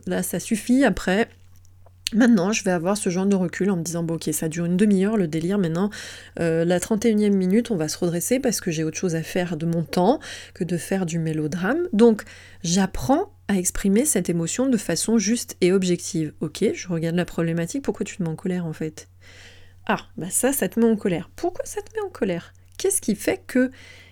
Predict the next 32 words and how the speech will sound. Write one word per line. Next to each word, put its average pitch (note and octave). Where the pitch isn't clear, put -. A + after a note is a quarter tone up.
Et A#3
je G3+
vais A3+
dire B3
et F#3
ça, F#4
c'est G#3+
le E3+
troisième A#3+
point, F#4
on A3
en F#3
revient F#3+
à G#3+
ce -
que E3+
je D#3+
disais F3+
précédemment. F#3
Le C4+
troisième G3
point F3
d'une D#3
émotion, G#3
d'une D#3
gestion C4
des F#3
émotions D#3+
réussies, D#3
c'est -
de D4
dire, C4+